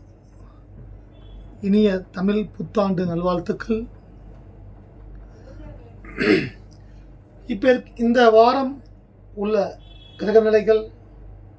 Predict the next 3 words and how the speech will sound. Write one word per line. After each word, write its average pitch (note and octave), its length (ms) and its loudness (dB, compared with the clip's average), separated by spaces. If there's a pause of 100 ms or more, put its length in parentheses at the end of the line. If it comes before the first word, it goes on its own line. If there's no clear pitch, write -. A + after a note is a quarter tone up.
(580)
உங்களுக்கு F#3+ 440 -2 (560)
சாதகமாகவே G3+ 840 2
உள்ளது. F3+ 320 -4